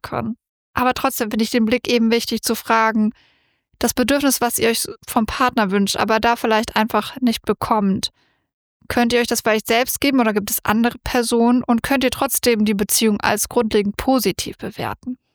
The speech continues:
Und in der vierten Phase, der Akzeptanzphase, ist es eben, ja, wichtig,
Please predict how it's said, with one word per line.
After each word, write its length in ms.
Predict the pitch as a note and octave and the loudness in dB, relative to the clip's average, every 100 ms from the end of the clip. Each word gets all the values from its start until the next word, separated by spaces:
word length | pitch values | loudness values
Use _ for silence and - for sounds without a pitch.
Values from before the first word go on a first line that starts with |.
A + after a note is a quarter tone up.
| _ _ _ | _ _ _
Und 360 | - B3 A#3+ - - _ - | 0 2 2 -2 -10 _ 0
in 180 | A#3 A#3 | 2 4
der 280 | A#3 A#3 | 2 2
vierten 320 | - E4 - B3 | 0 -2 0 0
Phase, 200 | A#3+ A#3 | 2 2
der 120 | A3+ | 0
Akzeptanzphase, 880 | - A#3+ - C#4 C#4 - A#3+ A3+ A3 | -2 -4 0 0 0 0 2 2 0
ist 140 | - | -4
es 160 | A#3+ - | -6 -4
eben, 500 | A#3+ A3+ A3+ A3 - | 0 2 2 -2 0
ja, 320 | B3 B3 A#3 - | 2 4 2 0
wichtig, 640 | G#3 B3+ - - A#3+ A#3 | 0 0 -2 0 0 0